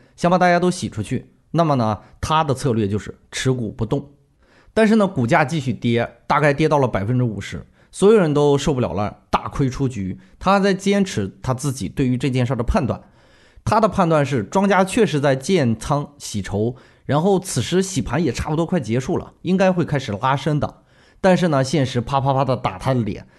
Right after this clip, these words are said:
最后呢，百分之八十的亏损实在扛不住了，止损出局。十多年后呢，机缘巧合下，这位老人认识了当年操作这只股票的交易员，然后老人就问他说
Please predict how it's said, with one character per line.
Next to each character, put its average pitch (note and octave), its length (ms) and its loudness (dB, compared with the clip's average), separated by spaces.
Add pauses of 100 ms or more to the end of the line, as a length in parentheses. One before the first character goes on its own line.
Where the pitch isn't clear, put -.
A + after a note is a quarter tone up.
(200)
最 A3+ 140 4
后 G#3+ 100 6
呢， E3+ 140 4
百 - 180 0
分 D#3 100 2
之 E3 80 0
八 F3 200 2
十 F3+ 100 -4
的 - 80 0
亏 D#3+ 220 0
损 A#2+ 200 -2
实 - 160 -6
在 E3 160 2
扛 G#2+ 220 -2
不 A2 60 -2
住 G#2+ 180 -4
了， - 140 -10 (100)
止 A#2+ 160 0
损 A#2+ 180 -2
出 A2 160 -6
局。 G2 320 -8 (640)
十 A#3+ 80 2
多 C4 140 4
年 A#3 160 4
后 G#3+ 140 4
呢， E3+ 120 4
机 F3+ 180 -2
缘 F#3+ 180 2
巧 A2 180 -2
合 A2+ 140 0
下， A#2+ 240 -2 (180)
这 F#3 100 2
位 E3 120 2
老 A2 240 2
人 A#2 320 -2
认 E3+ 240 2
识 - 160 -4
了 A#2+ 120 0
当 C#3+ 300 0
年 B2 220 2
操 D3+ 240 -2
作 C#3 180 0
这 C3 140 -4
只 B2 120 -4
股 C3 220 -6
票 B2 180 -2
的 A2 80 -2
交 A#2 200 0
易 A#2 80 0
员， G2+ 260 -4 (160)
然 C#3+ 140 0
后 E3 40 4
老 D#3 160 2
人 A2 160 0
就 C3 80 0
问 C3+ 200 -2
他 F2 160 -8
说 G#2+ 240 -8